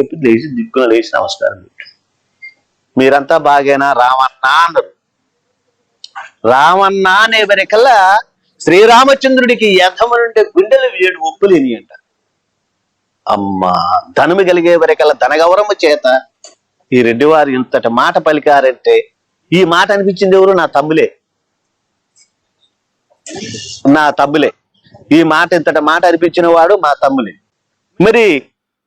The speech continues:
రెడ్డి గారు మీరు వచ్చేశారు, అంతా బాగానే ఉంది, మరి ఏంటంటే అంటే, "రామన్న, మమ్మల్ని పిలిపించిన కార్యార్థం ఏమిటి? నువ్వే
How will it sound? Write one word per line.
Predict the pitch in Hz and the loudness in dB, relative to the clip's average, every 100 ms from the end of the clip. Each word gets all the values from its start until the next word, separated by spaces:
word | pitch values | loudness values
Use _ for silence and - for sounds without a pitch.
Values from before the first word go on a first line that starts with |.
| _ _ _ 120 | _ _ _ -4
రెడ్డి | 175 240 | 0 4
గారు | 240 226 254 196 - - | 4 6 4 4 0 -2
మీరు | 165 208 | 2 4
వచ్చేశారు, | 185 - 233 220 220 233 | 2 2 0 2 2 4
అంతా | 233 185 226 202 | 2 2 0 2
బాగానే | 196 202 208 | 0 2 0
ఉంది, | 202 214 | 2 0
మరి | 233 180 175 | 2 2 4
ఏంటంటే | 214 - 202 196 208 | 2 0 0 2 2
అంటే, | 175 208 247 - - _ _ _ _ _ _ _ - | 2 2 2 0 -6 _ _ _ _ _ _ _ -2
"రామన్న, | 170 220 233 240 | 2 2 2 0
మమ్మల్ని | 226 220 202 | 0 0 0
పిలిపించిన | 202 240 233 262 | 0 0 0 -2
కార్యార్థం | 208 185 233 220 196 208 | 2 2 2 2 2 0
ఏమిటి? | 202 202 | 2 2
నువ్వే | 180 233 | 2 0